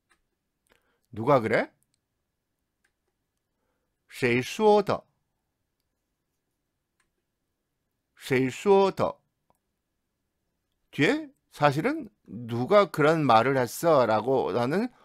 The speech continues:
화가 생략됐다고 볼 수도 있죠. 谁说的话? 누구 말이야? 그게 그런데 谁说的? 누가 그래? 하고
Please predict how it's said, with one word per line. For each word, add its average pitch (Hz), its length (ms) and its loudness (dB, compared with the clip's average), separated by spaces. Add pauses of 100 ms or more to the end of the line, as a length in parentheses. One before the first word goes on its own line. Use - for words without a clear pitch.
(140)
화가 226 480 4
생략됐다고 165 920 -2 (720)
볼 123 160 -4
수도 - 200 -2
있죠. 139 260 0
谁说的话? 139 800 0
누구 107 320 -6
말이야? 165 420 2
그게 101 160 -8
그런데 95 380 -6
谁说的? 113 580 -8
누가 120 240 0
그래? 160 260 -2 (380)
하고 208 380 -4